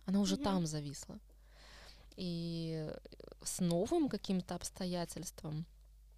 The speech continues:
Speaker 1: э, он будет вот, вот так вот еще замораживаться. Как это скажется на его жизни, это, естественно, индивидуально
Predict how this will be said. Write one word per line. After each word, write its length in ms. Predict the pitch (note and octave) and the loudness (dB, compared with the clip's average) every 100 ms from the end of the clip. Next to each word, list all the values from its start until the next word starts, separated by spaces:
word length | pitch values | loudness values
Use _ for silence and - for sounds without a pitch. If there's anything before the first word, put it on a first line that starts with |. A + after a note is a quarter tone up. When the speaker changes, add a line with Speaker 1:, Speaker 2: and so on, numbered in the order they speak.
| - - - G#3+ | -20 -14 -6 0
Speaker 1:
э, 220 | G3+ G3 | 2 2
он 800 | G3+ C#4+ F4+ F#4 E4+ D4 B3+ A3+ | 2 2 2 0 -2 -4 -6 -4
будет 340 | G3+ C4+ B3+ - | -2 0 -2 -2
вот, 180 | F3+ A3 - | -4 -4 -6
вот 180 | - - - | -4 -2 -2
так 240 | F#3 - | -4 -4
вот 140 | F#3 | -6
еще 240 | G3+ - F#3 | -6 0 2
замораживаться. 840 | F3 D#3+ D#3+ D#3 - G1+ - - - - - - - - - | 2 0 0 -2 -6 -6 -8 -8 -12 -12 -12 -10 -10 -8 0
Как 180 | C4+ | 2
это 120 | C#4 A#3 | 2 0
скажется 500 | - A#3 G#3+ - F#3+ | -2 -2 -2 -4 -2
на 120 | F#3+ | 0
его 180 | F#3 F#3 | 0 0
жизни, 560 | G3 C4+ F#4+ C4 A3 F3+ | -2 -2 0 2 4 2
это, 160 | - | 0
естественно, 580 | F3 - A3+ - A3 F#3+ | -6 -2 -4 -2 -2 0
индивидуально 560 | F3 E3+ E3+ F#3+ F#3 | 2 0 0 2 2